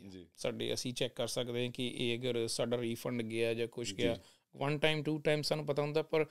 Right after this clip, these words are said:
Speaker 1: ਕਈ ਅਸੀਂ ਇਹੋ ਜਿਹੀਆਂ ਕੰਪਨੀਆਂ ਦੇ ਨਾਲ ਕੰਮ ਕਰਦੇ ਹਾਂ ਨਾ,
Speaker 2: ਜੀ।
Speaker 1: ਤੇ ਉਹ ਬੜੀਆਂ ਸਮਾਰਟ ਹੁੰਦੀਆਂ, ਉਹ,
Speaker 2: ਬਿਲਕੁਲ।
Speaker 1: ਅਹ, ਜਸਟੀਫਾਈ ਕਰਦੀਆਂ ਕਿਉਂਕਿ ਉਹ,
Speaker 2: ਜੀ।
Speaker 1: ਅਹ, ਸੇਮ ਕਾਰਡ ਨੰਬਰ ਜਾਂ ਸੇਮ ਨੇਮ ਜਾਂ ਕੋਈ ਚੀਜ਼ ਆ, ਉਹਨਾਂ ਦੀ ਇੱਕ ਨਾ ਇੱਕ, ਅਹ, ਅਲੱਗ ਬੁੱਕ ਬਣਦੀ ਰਹਿੰਦੀ ਹੈ।
Speaker 2: ਜੀ।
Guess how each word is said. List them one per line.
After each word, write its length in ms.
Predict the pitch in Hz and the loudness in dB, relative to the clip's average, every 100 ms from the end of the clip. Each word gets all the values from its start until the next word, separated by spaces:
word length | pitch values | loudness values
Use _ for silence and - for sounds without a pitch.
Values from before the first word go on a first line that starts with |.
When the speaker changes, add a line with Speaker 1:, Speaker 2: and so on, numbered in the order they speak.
| - _ _ | -4 _ _
Speaker 1:
ਕਈ 200 | 156 160 | 2 4
ਅਸੀਂ 180 | 151 156 | 4 4
ਇਹੋ 180 | 143 147 | 4 4
ਜਿਹੀਆਂ 180 | 165 | 2
ਕੰਪਨੀਆਂ 460 | 156 139 131 139 135 | -2 -2 0 -2 -2
ਦੇ 60 | 139 | -2
ਨਾਲ 200 | 131 127 | -2 -2
ਕੰਮ 260 | 120 127 | -2 -2
ਕਰਦੇ 280 | 127 131 127 | -4 -4 -2
ਹਾਂ 60 | 127 | -4
ਨਾ, 120 | 208 - _ _ _ | -4 -10 _ _ _
Speaker 2:
ਜੀ। 100 | 95 | -10
Speaker 1:
ਤੇ 540 | 90 113 107 107 107 110 | -2 0 0 -2 -4 -4
ਉਹ 40 | 143 | 0
ਬੜੀਆਂ 240 | 151 160 | 0 0
ਸਮਾਰਟ 380 | - 139 113 113 | -2 0 0 -2
ਹੁੰਦੀਆਂ, 420 | 120 110 110 110 - | -4 -4 -4 -6 -4
ਉਹ, 160 | 143 | -2
Speaker 2:
ਬਿਲਕੁਲ। 300 | 147 - 127 | -2 -2 -4
Speaker 1:
ਅਹ, 260 | 123 117 117 | 0 0 0
ਜਸਟੀਫਾਈ 480 | 131 - 139 139 131 | -4 -4 -2 0 0
ਕਰਦੀਆਂ 420 | 117 110 123 127 | 0 0 -2 -2
ਕਿਉਂਕਿ 240 | 143 165 | -4 -2
ਉਹ, 180 | 151 147 | 0 0
Speaker 2:
ਜੀ। 60 | - | 0
Speaker 1:
ਅਹ, 260 | 131 127 127 - _ _ - | -4 -2 -4 -10 _ _ -4
ਸੇਮ 340 | - 151 165 | 2 4 4
ਕਾਰਡ 260 | 156 135 135 | 6 6 6
ਨੰਬਰ 460 | 139 135 135 135 | 2 2 4 2
ਜਾਂ 140 | 131 139 | 4 2
ਸੇਮ 300 | - 143 151 | 2 2 2
ਨੇਮ 360 | 151 139 139 | 2 2 2
ਜਾਂ 120 | 139 135 | 2 2
ਕੋਈ 140 | 139 | -2
ਚੀਜ਼ 280 | 127 135 131 | -2 0 2
ਆ, 120 | 123 - - - | 0 -2 -14 0
ਉਹਨਾਂ 160 | 175 | 2
ਦੀ 100 | 180 | 2
ਇੱਕ 140 | 175 185 | 2 2
ਨਾ 120 | 226 | 2
ਇੱਕ, 160 | 233 180 | 2 6
ਅਹ, 560 | 156 147 139 139 131 | 8 8 6 4 4
ਅਲੱਗ 200 | 147 143 | 6 4
ਬੁੱਕ 280 | 139 143 139 | 6 4 4
ਬਣਦੀ 320 | 135 110 107 | 0 0 -4
ਰਹਿੰਦੀ 320 | 107 110 117 | -4 -2 -2
ਹੈ। 60 | |
Speaker 2:
ਜੀ। 60 | 110 | -4